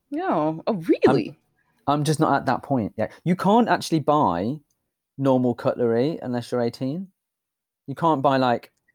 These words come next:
Speaker 2: a
Speaker 1: That
Speaker 2: knife,
Speaker 1: is
Speaker 2: like a butter knife.
Speaker 1: <laughs> Okay, so no, okay. W-, wow. Okay, I didn't, never thought about that.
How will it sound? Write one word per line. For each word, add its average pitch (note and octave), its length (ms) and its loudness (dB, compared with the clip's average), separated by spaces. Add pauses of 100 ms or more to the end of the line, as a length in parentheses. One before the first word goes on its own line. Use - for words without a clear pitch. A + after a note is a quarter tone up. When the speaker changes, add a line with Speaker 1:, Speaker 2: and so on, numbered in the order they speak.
(140)
Speaker 2:
a C3+ 80 2
Speaker 1:
That C3 80 0
Speaker 2:
knife, C#3 380 2
Speaker 1:
is F#4+ 80 6
Speaker 2:
like B2 160 0
a A#2+ 60 0
butter A2+ 340 -4
knife. G2+ 260 -4 (280)
Speaker 1:
<laughs> G#4 40 4 (1600)
Okay, A#3 260 6
so G3+ 360 4
no, G3 500 2 (180)
okay. E3+ 300 0 (260)
W-, E3+ 180 -4 (840)
wow. F3+ 460 4 (100)
Okay, D#3 260 0
I D3+ 40 2
didn't, E3+ 180 -2 (140)
never D#3 180 -4
thought D#3 200 -2
about C3+ 200 -2
that. D#3+ 220 4